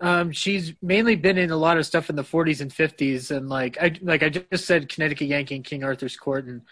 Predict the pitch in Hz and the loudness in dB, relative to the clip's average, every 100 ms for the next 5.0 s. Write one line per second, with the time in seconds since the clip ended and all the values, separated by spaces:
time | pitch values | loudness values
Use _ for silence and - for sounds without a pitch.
0 | - - _ - 139 147 143 143 135 135 | -20 -20 _ -6 2 2 4 0 2 2
1 | 131 131 - 143 135 131 123 123 _ - | 0 -4 -4 -2 0 -2 -6 -14 _ -20
2 | - 147 143 - - 151 135 127 117 131 | -10 -2 -2 -2 -4 0 0 0 -4 -8
3 | _ _ _ _ _ _ _ _ _ 151 | _ _ _ _ _ _ _ _ _ -2
4 | 135 123 117 - - - 127 120 123 120 | 0 -2 -6 -14 -10 -4 -4 -4 -6 -10